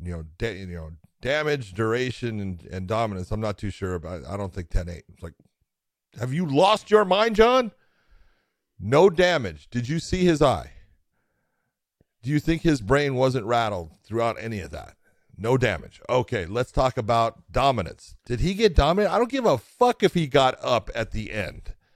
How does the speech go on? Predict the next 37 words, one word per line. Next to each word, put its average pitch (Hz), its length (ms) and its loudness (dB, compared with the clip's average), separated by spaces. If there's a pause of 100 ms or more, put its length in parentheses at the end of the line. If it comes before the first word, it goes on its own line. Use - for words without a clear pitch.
(340)
Okay? 165 560 2 (420)
He 214 160 4
got 190 360 2
the 110 160 0
<clears throat> - 20 -6
shit - 540 2
beat 120 220 0
out 90 220 0
of 87 60 -6
him. 107 340 -4 (540)
And 131 180 -6
thank 175 260 2
God 160 240 4
at 147 140 -4
least 160 300 -4
two 226 260 4
of 185 80 6
the 120 100 2
judges 113 520 2
were 131 100 0
smart 175 540 2
enough 127 380 0
to 135 100 -4
say 135 240 0
that 156 200 0
was 139 160 -2
a 139 60 -2
ten 139 340 6
eight 147 180 -4
round. 135 440 0 (1000)
One 120 220 0
of 104 100 0
'em 127 160 -4
didn't. 117 340 0 (460)
And 120 380 -6
that's 98 200 -6
because, 104 540 -4